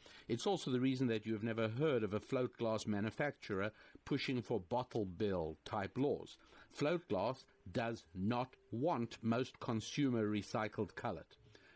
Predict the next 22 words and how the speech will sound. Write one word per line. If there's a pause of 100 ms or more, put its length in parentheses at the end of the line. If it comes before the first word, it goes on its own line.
On
the
other
hand, (260)
container
glass
manufacturers (140)
do. (500)
So
the
result
is
that
glass
container
glass
companies
push
for
deposits
on
bottles.